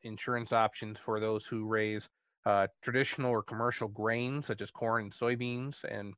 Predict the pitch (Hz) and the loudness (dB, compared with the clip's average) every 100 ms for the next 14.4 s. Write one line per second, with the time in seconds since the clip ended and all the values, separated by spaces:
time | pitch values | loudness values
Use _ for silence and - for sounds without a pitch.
0 | - 120 131 113 180 - 175 143 127 139 | -8 -2 0 4 4 6 6 6 2 2
1 | 123 120 120 123 123 117 110 117 127 - | 2 2 4 4 2 0 0 2 0 -4
2 | - _ _ _ 120 104 - 131 127 120 | -20 _ _ _ 0 0 0 0 0 4
3 | 117 117 113 117 123 120 101 - - 131 | 4 4 4 4 4 -2 -8 -6 -2 0
4 | 110 127 120 110 110 107 104 - 117 107 | 2 0 0 -2 2 4 2 2 0 2
5 | 104 107 104 95 101 - _ _ _ _ | 2 0 0 -4 -6 -14 _ _ _ _
6 | _ - 113 - 110 127 - 110 - 95 | _ -6 -6 -6 0 2 2 -2 -2 -4
7 | 98 92 - - - 147 151 156 160 214 | -4 -6 -12 -18 2 4 4 6 8 8
8 | 233 208 190 170 143 139 135 127 127 123 | 8 8 6 6 6 6 6 4 6 6
9 | 120 127 135 131 135 143 - 127 123 120 | 6 0 0 2 4 2 2 4 4 4
10 | 131 147 - 135 - 135 123 120 - 127 | 6 6 4 -2 0 2 2 0 0 2
11 | 120 127 - 131 117 110 123 - 117 110 | 6 4 4 -2 -2 -2 -4 0 0 0
12 | - 117 110 113 - 120 113 107 - 120 | 0 -2 -2 -4 -4 -2 -2 -4 -4 0
13 | 117 120 123 110 110 110 107 104 117 110 | 2 2 0 -4 -4 -4 -2 -2 -4 -4
14 | 107 117 117 | 0 0 0